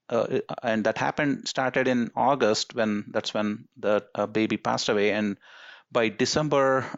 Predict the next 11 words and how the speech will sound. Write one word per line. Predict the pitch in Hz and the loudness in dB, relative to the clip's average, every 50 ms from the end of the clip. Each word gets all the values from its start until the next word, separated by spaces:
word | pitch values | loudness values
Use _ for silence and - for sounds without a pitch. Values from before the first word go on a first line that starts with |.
| _ | _
I | - 120 | -4 -2
had | 110 113 113 110 - - | 0 0 -2 -2 -2 -2
done | 143 139 147 143 | -2 0 0 0
some | - 143 135 135 135 127 123 - | 0 0 2 2 2 0 -2 0
basic | 107 123 120 123 120 - 123 113 - _ _ _ - | 0 2 2 2 2 2 0 -2 -4 _ _ _ -8
<laughs> | - - 139 123 | -2 0 0 2
research | 135 120 117 123 123 - - 123 120 120 117 113 - - - - | 4 2 4 2 2 2 2 2 2 2 2 0 -2 -8 -8 -2
looking | - 127 127 120 - 135 127 123 | 2 2 2 4 2 0 2 2
at | 123 120 117 - - _ _ _ _ _ _ _ _ - 113 | 2 0 -2 -4 -10 _ _ _ _ _ _ _ _ -12 -6
what | 117 120 120 123 120 - | -2 0 0 0 -2 -4
happens | - - 120 117 - - 117 113 113 113 - - - | -4 -4 -2 -2 -2 0 0 0 0 0 -2 -4 -6